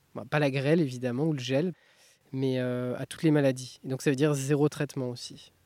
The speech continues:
Donc, c'est intéressant. Par contre, je sais pas ce que ça donne en, en vinification et quel goût ça a. Donc ça, je vais essayer d'en goûter, parce qu'il y en a, je sais qu'il y en a dans la Creuse. Et puis avoir un, un petit peu de recul en parlant avec un vigneron, mais c'est très récent, ça a quatre ou cinq ans.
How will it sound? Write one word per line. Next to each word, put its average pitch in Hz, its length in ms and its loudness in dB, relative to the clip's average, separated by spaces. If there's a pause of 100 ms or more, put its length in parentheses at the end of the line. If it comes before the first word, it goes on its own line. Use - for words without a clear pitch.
(340)
Donc, 131 100 -4
c'est - 240 0
intéressant. 165 580 4
Par 139 160 0
contre, 170 200 0
je 139 80 0
sais 131 160 -4
pas 156 140 2
ce - 100 -10
que - 80 -10
ça 139 160 0
donne 147 300 2
en, 123 460 -2
en 135 120 -2
vinification 131 640 -2
et 143 80 -2 (260)
quel 131 140 -2
goût 127 140 -10
ça 131 200 -2
a. 170 120 -6 (440)
Donc 139 100 -6
ça, 151 100 2
je 139 120 2
vais 131 100 2
essayer 131 160 -4
d'en 131 120 -2
goûter, 127 300 -4
parce 202 120 -8
qu'il - 140 -4
y 123 40 0
en 123 60 0
a, 127 320 0
je - 80 -8
sais - 100 -10
qu'il 139 120 -4
y 127 40 -2
en 123 40 -2
a 123 40 -4
dans 127 100 -4
la 120 120 -4
Creuse. 170 400 -4 (800)
Et 127 60 -8
puis - 200 -4
avoir 120 180 0
un, 123 160 0
un 139 120 -6
petit - 160 -8
peu 139 100 -2
de 135 60 0
recul 135 380 -2
en 123 300 -2 (120)
parlant 123 220 0
avec 127 180 -4
un 127 60 -2
vigneron, 139 380 2
mais 151 140 4
c'est - 180 -6
très - 180 -4
récent, 151 320 -2
ça 127 220 -8
a 123 80 -8
quatre - 240 -8
ou - 40 -14
cinq 131 260 -8
ans. 127 80 -10